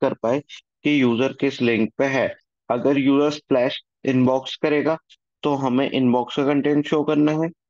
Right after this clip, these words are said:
अगर user स्प्लैश सेंट mail करेगा तो हमें sent mail का content show करना है। ओके, तो ऐप डॉट जे एस के अंदर हम गए,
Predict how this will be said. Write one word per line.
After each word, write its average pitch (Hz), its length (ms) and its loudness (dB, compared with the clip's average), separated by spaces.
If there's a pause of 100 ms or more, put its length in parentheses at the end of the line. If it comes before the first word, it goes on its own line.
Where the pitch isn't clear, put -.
(260)
अगर 123 280 0
user 131 280 2
स्प्लैश 127 420 -2
सेंट 120 420 -2
mail 131 220 0
करेगा 135 340 0
तो 151 140 -2
हमें 160 100 0
sent 131 420 -2
mail 117 120 -2
का - 160 -2
content 120 540 -2 (380)
show 139 180 0
करना 98 340 0
है। 85 120 -8 (100)
ओके, 117 260 -2 (1700)
तो 113 200 0
ऐप 120 180 0
डॉट 131 280 -2
जे 135 160 2
एस 139 140 -4
के 151 100 -4
अंदर 143 220 -2
हम 139 200 0
गए, 131 180 0